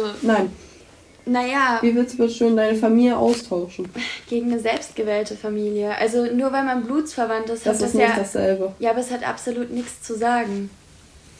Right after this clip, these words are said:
Speaker 2: Also du
Speaker 1: Für
Speaker 2: hast
Speaker 1: dich
Speaker 2: meine-,
Speaker 1: nicht, für mich schon.
Speaker 2: du hast meinetwegen die gleichen Gene in dir, aber das heißt ja nicht, dass du dich besonders gut mit einer Person verstehst.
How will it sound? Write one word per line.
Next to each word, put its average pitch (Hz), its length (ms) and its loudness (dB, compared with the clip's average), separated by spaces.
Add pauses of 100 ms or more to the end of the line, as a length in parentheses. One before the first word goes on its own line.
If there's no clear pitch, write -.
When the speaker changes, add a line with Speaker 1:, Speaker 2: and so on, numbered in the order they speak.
(760)
Speaker 2:
Also 240 160 4
du 240 140 0
Speaker 1:
Für 247 80 -4
Speaker 2:
hast 220 100 6
Speaker 1:
dich 240 120 6
Speaker 2:
meine-, 269 220 6
Speaker 1:
nicht, 320 120 -2
für 254 160 4
mich 240 340 6
schon. 180 380 2
Speaker 2:
du 247 80 0
hast 247 180 0
meinetwegen 262 680 -4
die 233 140 -8
gleichen 240 560 -2
Gene 254 340 -2
in 208 260 -4
dir, 208 440 -2 (1400)
aber 233 540 4 (260)
das 233 200 -6
heißt 247 260 0
ja 240 100 -2
nicht, 262 480 -4 (120)
dass - 280 -8
du 247 120 -2
dich 233 220 -2
besonders 233 500 0
gut 240 200 -10
mit 220 100 -6
einer 220 200 0
Person 226 280 0
verstehst. 220 840 0